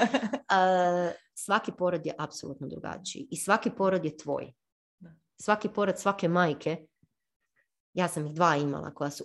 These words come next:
Speaker 1: apsolutno drugačija. Koja su apsolutno, em, mene manifestirala kao osobu, kao ženu i kao majku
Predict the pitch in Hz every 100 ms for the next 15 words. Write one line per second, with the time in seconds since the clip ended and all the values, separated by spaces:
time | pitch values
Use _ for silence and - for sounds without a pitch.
0 | - 196 - - 156 151 143 147 147 139
1 | 135 - - _ _ _ _ _ _ _
2 | _ _ - 175 180 - 202 208 - 196
3 | 170 185 160 - - - - - 180 175
4 | 175 160 - _ _ _ _ _ _ _
5 | - _ _ _ - 185 208 233 202 165
6 | 165 170 - 165 - 180 214 185 160 170
7 | 151 151 - _ _ _ _ _ _ _
8 | _ _ _ 202 254 - 381 330 359 359
9 | _ _ _ _ _ _ _ _ - 175
10 | 156 143 147 170 226 320 254 185 - 160
11 | 156 151 151 151 - 262 -